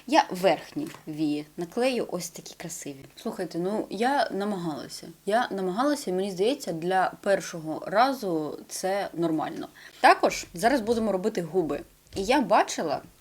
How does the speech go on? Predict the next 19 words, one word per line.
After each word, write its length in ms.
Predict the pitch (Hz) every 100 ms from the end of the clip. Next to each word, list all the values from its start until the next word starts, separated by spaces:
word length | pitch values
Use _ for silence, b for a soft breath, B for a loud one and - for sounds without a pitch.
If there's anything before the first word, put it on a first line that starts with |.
| _
як 600 | 170 160 190 214 - - -
роблять, 800 | 175 208 294 262 208 156 151 -
типу, 300 | - 180 -
обводять 640 | 165 - 180 165 214 185 175
світлим 540 | - 180 190 170 160
олівцем 500 | 170 165 160 - 180
спочатку 480 | 170 - - 175 -
всі 200 | - - 165
губи, 220 | 233 311
трошечки 440 | - 175 - - 175
розтушовують, 760 | 175 180 - 202 285 214 180 - B B B B B B
і 340 | 240 262 247 -
зверху 800 | 170 170 196 294 302 277 262 190
більш 460 | 160 156 208 -
яскравою 580 | 180 170 - 180 170 170
помадою 760 | 160 165 165 180 254 240 214 -
або 260 | 214 214 185
тінтом 640 | 185 - 175 151 135 - - _ -
мажуть. 640 | 156 156 143 139 - -